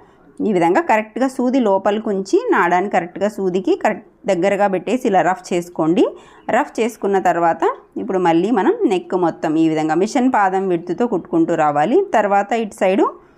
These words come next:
షోల్డర్ పాయింట్ వచ్చిన దగ్గర మళ్ళీ నాడాన్ని ఈ విధంగా కరెక్ట్గా పెట్టేసుకొని తర్వాత రఫ్ చేసుకోండి నాడా పైన, ఎందుకంటే అక్కడ ఊడిపోయే ఛాన్స్ ఉంటుంది ఒకటే కుట్టు ఉంటే. కాబట్టి ఈ విధంగా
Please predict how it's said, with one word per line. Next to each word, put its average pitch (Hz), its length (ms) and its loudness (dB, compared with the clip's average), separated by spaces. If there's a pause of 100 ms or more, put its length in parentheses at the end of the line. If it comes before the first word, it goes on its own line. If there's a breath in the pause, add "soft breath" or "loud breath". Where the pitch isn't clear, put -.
(340 soft breath)
షోల్డర్ 202 400 2
పాయింట్ 180 320 0
వచ్చిన 165 300 -2
దగ్గర 156 180 -2 (120)
మళ్ళీ 202 200 0 (100)
నాడాన్ని 156 400 0
ఈ 151 80 -4
విధంగా 151 320 -4
కరెక్ట్గా 165 420 -2
పెట్టేసుకొని 160 580 -2 (1600)
తర్వాత 185 320 0 (200)
రఫ్ - 240 0
చేసుకోండి 180 460 0 (100)
నాడా 160 180 2 (120)
పైన, 170 180 0 (160)
ఎందుకంటే 185 420 -2
అక్కడ 208 140 0 (160)
ఊడిపోయే 180 340 0 (120)
ఛాన్స్ 175 320 0
ఉంటుంది 160 340 -2
ఒకటే 190 260 0 (140)
కుట్టు 175 260 -4
ఉంటే. 151 220 0 (640 loud breath)
కాబట్టి 165 360 0 (200)
ఈ - 100 4
విధంగా 165 280 0